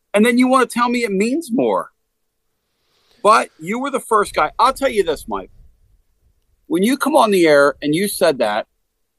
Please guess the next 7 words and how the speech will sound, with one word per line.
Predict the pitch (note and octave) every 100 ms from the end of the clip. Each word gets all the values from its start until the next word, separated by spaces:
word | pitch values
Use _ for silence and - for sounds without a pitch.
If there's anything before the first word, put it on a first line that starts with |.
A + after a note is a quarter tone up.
| _ _ _ _ _
and | G3+ F3+
it | G3+
was | F#3+ C#3+
roughly | F#3+ E3+ - C#3 B2+ A2+ _ _ _ _ _ _ _ -
ten | G3+ B3 B3
days | G#3+ F3 D3
before, | C#3 - D3+ D3+ D3